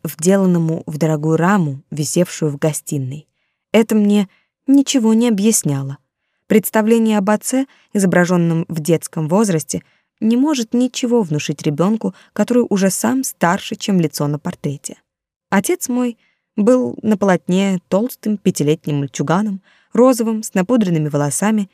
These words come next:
и в красном костюме. Мариус очень насмехался над этим костюмом, и его дядюшка, наряженный таким образом, внушал ему так мало уважения, что он не мог на него смотреть без того, чтобы не делать ему гримасы и иронические реверансы.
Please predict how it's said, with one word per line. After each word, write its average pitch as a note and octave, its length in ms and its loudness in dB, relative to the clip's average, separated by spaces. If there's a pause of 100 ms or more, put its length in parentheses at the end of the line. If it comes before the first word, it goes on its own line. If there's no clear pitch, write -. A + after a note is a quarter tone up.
(120)
и C#4+ 120 2
в - 120 -8
красном E3 420 -2
костюме. D3+ 540 -6 (480)
Мариус A#3+ 540 2 (200)
очень A3+ 280 4
насмехался A#3 680 0
над D#3 140 0
этим D#3+ 180 -2
костюмом, D3+ 540 -4 (260)
и F#3+ 120 0
его D3+ 280 4
дядюшка, E3+ 560 0
наряженный D3 520 0
таким D#3 380 -4
образом, D3+ 440 -2 (200)
внушал G3 440 2
ему F#3 260 0
так - 300 -2
мало F3+ 300 4
уважения, E3+ 640 0 (300)
что - 200 -2
он D4 140 6
не A#3+ 100 6
мог A3+ 320 2
на G#3+ 40 -2
него G3 260 2
смотреть E3 480 0
без D3 220 -4
того, E3 340 0 (260)
чтобы G3+ 300 0
не F#3+ 100 6
делать D#3+ 320 4
ему D#3 140 2
гримасы D3 580 -2 (220)
и F3+ 240 2
иронические D#3+ 800 0
реверансы. D3+ 580 -2